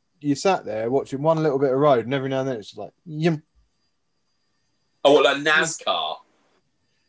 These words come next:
Speaker 1: Well, just any circuit race, you know. If you go and s-, if you go and actually watch it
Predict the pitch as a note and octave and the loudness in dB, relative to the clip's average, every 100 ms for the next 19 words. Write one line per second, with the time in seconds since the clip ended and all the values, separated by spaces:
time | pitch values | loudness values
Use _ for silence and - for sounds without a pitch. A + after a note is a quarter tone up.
0 | - B3+ B3+ A3+ G3 G#3+ A#3 A3 F#3+ C#3 | 0 4 4 2 0 0 0 0 0 0
1 | - B2 A#2 G2+ - A#2 A#2 B2 F3 G#3 | 0 0 0 0 -6 -6 -4 -6 0 2
2 | G3+ E3+ - - E3 - G3+ G#3+ G3+ F3 | 2 -2 -8 -10 -10 -4 0 0 0 -2
3 | F#3 F3+ G3 - - G2+ G#2 | -4 0 0 0 -6 -6 -6